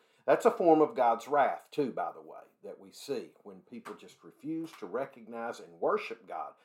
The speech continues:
'cause he is worthy of our worship. And then he turns around and he says, But you, O Jew, you, you practice the same things. You do the same things.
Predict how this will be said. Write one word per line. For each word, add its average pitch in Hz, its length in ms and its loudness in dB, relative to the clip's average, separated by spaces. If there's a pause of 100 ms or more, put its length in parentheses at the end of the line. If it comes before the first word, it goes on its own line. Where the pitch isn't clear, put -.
(180)
'cause 127 180 2
he 123 160 -4
is 180 160 -4
worthy 104 320 0
of 87 140 -12
our 90 120 -4
worship. 117 520 -4 (340)
And 151 100 -2
then 233 140 8
he 277 80 0
turns 185 380 4
around 113 340 0
and 156 80 -4
he 143 80 -6
says, 147 320 0
But 135 220 -4
you, 190 500 -10
O 120 160 -2
Jew, 113 380 -10
you, 165 420 -6
you 185 260 -10
practice 170 580 2
the 160 80 -18
same 131 360 -6
things. 160 640 -2
You 139 140 -6
do 175 160 -6
the 143 100 -10
same 131 300 -2
things. 190 300 -6